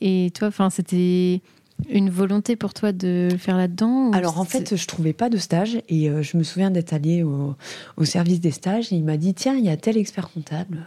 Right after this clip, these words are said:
Speaker 2: Olivier Sanchez, pour pas le
Speaker 1: Mhm.
Speaker 2: citer. » Et, euh, en fait, euh, ouais, ça lui dirait bien d'avoir quelqu'un en vente. Mais, euh, au niveau de la scolarité, j'ai eu des problèmes parce qu'ils m'ont dit, « Vous, vous avez pas le droit d'aller en cabinet, euh, ça c'est réservé pour les stages de deuxième année, il faut
Speaker 1: Mais
Speaker 2: faire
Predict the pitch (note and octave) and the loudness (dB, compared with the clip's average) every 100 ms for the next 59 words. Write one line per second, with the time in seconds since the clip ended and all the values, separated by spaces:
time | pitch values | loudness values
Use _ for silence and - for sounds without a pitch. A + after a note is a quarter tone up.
0 | - F#3 F3 F3 F3+ E3 E3 - E3 E3 | -8 0 0 0 -2 -6 -10 -6 -6 -6
1 | - - G3 F#3+ G3+ - - - - - | -12 -10 -4 -4 -6 -14 -18 -18 -20 -20
2 | - - _ _ E3+ E3 D#3+ D3+ - A3+ | -20 -20 _ _ 4 4 2 0 -2 -6
3 | - F#3+ E3+ D#3 D#3+ F#3 C4 B3+ - F3+ | 0 2 2 2 0 2 0 -2 -2 0
4 | E3 E3 F#3+ F3+ D#3+ G3+ A3+ A3+ E3 D#3+ | 2 2 2 2 2 0 2 2 2 -2
5 | - D#3+ D#3 F#3+ G3+ E3 D#3+ - - D#3+ | -2 -4 0 2 2 2 -2 -6 2 2
6 | D3 D3+ D#3 E3+ E3+ F#3+ D#3+ - D#3+ D#3+ | 4 2 4 4 4 2 0 0 0 0
7 | D3+ A3 G3+ F3+ E3+ - F#3 A3 G#3 - | 2 0 2 0 0 -4 -4 -2 -6 -6
8 | D#3+ F#3+ A#3+ C#4 C#4 B3 - - B3 C4+ | -4 -2 -2 -2 0 -2 -4 -2 0 2
9 | B3 G#3+ F#3+ F#3 F#3 F3+ G3 B3 C4+ C4+ | 0 0 -2 -2 -2 0 0 0 0 2
10 | C4+ G3 A3 A3+ F3+ F3 G3 A#3 B3 A#3 | 2 0 0 -4 -2 -2 -2 0 0 0
11 | F3 E3+ - A3+ F3+ E3+ A#3 G3+ G3 E3+ | -4 -2 -2 -2 -2 2 2 2 0 0
12 | E3+ G#3+ C#4 C#4 C#4+ - B3+ F3 F3 G#3 | 0 2 2 0 -6 -10 -12 -6 0 0
13 | F#3+ | 2